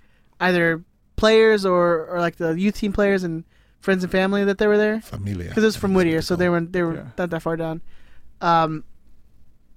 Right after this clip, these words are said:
Speaker 1: but their chanting was Golden Force, and I'm like, "Oh, that's"
Speaker 2: They wrote, they wrote that on the way.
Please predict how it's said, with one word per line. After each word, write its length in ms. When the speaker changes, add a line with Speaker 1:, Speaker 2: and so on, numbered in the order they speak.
Speaker 1:
but 200
their 200
chanting 340
was 160
Golden 460
Force, 300
and 60
I'm 60
like, 220
"Oh, 80
that's" 460
Speaker 2:
They 120
wrote, 180
they 100
wrote 180
that 140
on 80
the 80
way. 140